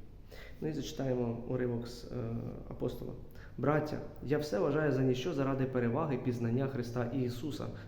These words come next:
Господа мого. Для нього я від усього відмовився і все вважаю за сміття, щоб, щоб придбати Христа і знайтися у ньому не зі своєю праведністю, яка від закона,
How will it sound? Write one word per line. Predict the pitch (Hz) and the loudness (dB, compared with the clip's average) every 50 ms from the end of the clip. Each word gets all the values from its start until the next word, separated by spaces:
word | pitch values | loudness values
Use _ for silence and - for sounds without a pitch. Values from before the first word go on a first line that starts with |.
| - | -4
Господа | - 117 117 143 147 - - - 127 131 | -2 0 2 2 2 2 2 2 4 4
мого. | 127 131 127 120 117 104 - - - - - - - - - | 4 4 4 2 2 0 -2 -4 -8 -10 -12 -12 -10 -4 0
Для | 131 135 156 | 4 6 6
нього | 165 190 208 202 180 | 8 8 8 8 6
я | 160 151 | 6 4
від | 147 143 | 4 2
усього | 165 160 - 185 185 175 | 0 0 4 4 4 6
відмовився | 143 143 131 131 131 151 180 180 156 131 - - 123 - - | 6 4 4 4 6 6 6 4 4 2 0 -2 -2 -2 -2
і | - | -4
все | 120 - - 190 | -4 -2 -2 0
вважаю | 175 151 127 135 135 131 127 | 0 2 2 4 4 6 6
за | 123 120 | 4 2
сміття, | - - 131 120 - - - 151 165 180 - - - - - - - - | 2 0 0 0 0 0 0 0 0 0 -2 -6 -8 -10 -12 -12 -12 -12
щоб, | - - - 151 151 - - - - | -2 0 2 2 2 0 -2 -6 -6
щоб | 143 - 160 143 - | -4 -2 -2 -2 0
придбати | - 139 131 135 127 151 151 151 151 135 | 0 0 0 2 2 0 0 2 0 0
Христа | - 127 123 120 - - 151 170 180 170 - - - - - - | 0 0 0 -2 -2 -2 -2 -2 -2 -2 -4 -8 -12 -12 -6 -2
і | - 147 | 0 0
знайтися | 135 147 151 143 147 - 214 208 - - - - | 2 4 4 4 4 2 0 0 0 0 -2 0
у | 156 | 0
ньому | 156 151 147 143 135 131 117 - - | 2 4 4 6 6 4 4 2 2
не | 139 147 | 2 2
зі | 143 147 143 | 2 2 0
своєю | - - 165 180 214 202 160 - - | 0 0 2 2 4 4 4 4 2
праведністю, | - 147 147 147 - 110 107 107 110 - - - - - - - - - - | 2 2 2 2 2 0 -2 -4 -6 -6 -8 -10 -10 -10 -12 -14 -14 -10 -2
яка | - 131 131 - 156 151 | 0 0 2 2 2 4
від | 135 131 117 | 4 4 4
закона, | 120 123 120 - 127 120 113 107 | 4 2 2 4 2 2 2 2